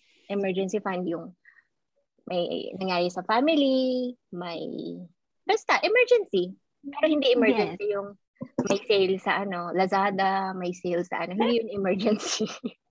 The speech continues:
Speaker 2: Yes. Yung biglaang sale ng ref, biglaang sale ng kama.
Speaker 1: Oo.
Speaker 2: Kukunin mo.
Speaker 1: Tapos,
Speaker 2: Emergency to kasi, ano, eh, ngayon
Speaker 1: oo,
Speaker 2: lang ng
Speaker 1: sale to
Speaker 2: fifty percent
Speaker 1: eh,
Speaker 2: eh.
Speaker 1: oo.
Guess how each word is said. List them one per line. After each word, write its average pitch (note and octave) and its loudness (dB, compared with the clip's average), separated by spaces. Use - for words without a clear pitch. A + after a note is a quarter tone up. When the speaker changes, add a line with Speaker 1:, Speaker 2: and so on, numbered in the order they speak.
Speaker 2:
Yes. F#3+ 0
Yung A#3 4
biglaang A#3 4
sale G#3 4
ng G#3+ 2
ref, A3+ 0
biglaang G#3 0
sale G#3 0
ng G3 0
kama. G3 -2
Speaker 1:
Oo. - -8
Speaker 2:
Kukunin G3+ 0
mo. G3+ 2
Speaker 1:
Tapos, B3 4
Speaker 2:
Emergency D4+ 6
to D4 4
kasi, C#4 2
ano, B3+ 6
eh, A#3+ 6
ngayon B3+ 6
Speaker 1:
oo, B3+ 8
Speaker 2:
lang B3 4
ng A#3+ 6
Speaker 1:
sale A#3+ 2
to - -
Speaker 2:
fifty A#3+ 8
percent A#3+ 4
Speaker 1:
eh, - -2
Speaker 2:
eh. A3 -2
Speaker 1:
oo. G#3+ -12